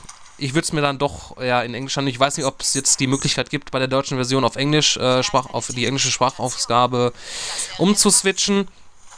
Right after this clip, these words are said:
Ja. Aber ist vielleicht ganz nett, aber das ist ja, glaub ich, generell, weil,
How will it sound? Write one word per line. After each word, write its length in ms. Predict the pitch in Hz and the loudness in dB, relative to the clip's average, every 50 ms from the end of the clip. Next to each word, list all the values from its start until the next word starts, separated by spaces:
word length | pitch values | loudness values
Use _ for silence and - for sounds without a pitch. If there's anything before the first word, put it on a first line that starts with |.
| - - - - - - - 196 170 170 165 - - - - - - - 147 151 - - 156 160 - - - - - - - 180 - | -20 -18 -18 -18 -18 -18 -20 -20 -12 -10 -10 -10 -10 -14 -16 -18 -16 -16 -16 -16 -16 -16 -16 -14 -14 -14 -14 -14 -16 -18 -18 -6 -2
Ja. 220 | 123 117 107 104 - - - - - - - - - - - - | 0 0 0 0 -4 -10 -18 -20 -20 -20 -20 -20 -20 -20 -4 -2
Aber 200 | 139 151 180 185 | 0 2 2 2
ist 160 | 190 175 - - | 2 0 0 -2
vielleicht 300 | 175 165 165 170 - - | -2 -2 -2 -2 -2 -2
ganz 180 | 170 160 156 | -2 -2 2
nett, 140 | 170 170 160 | 0 2 2
aber 180 | 156 156 156 151 | 2 2 2 0
das 80 | 156 | 0
ist 140 | 165 156 - | 0 0 0
ja, 240 | 175 160 156 151 147 | 2 2 2 2 2
glaub 240 | 139 147 147 151 156 | 2 2 2 2 0
ich, 100 | 147 - | -2 -2
generell, 420 | - 143 147 135 147 151 160 151 | 0 0 2 2 4 4 4 4
weil, 400 | 139 139 139 139 135 139 135 131 | 4 2 4 4 4 2 2 0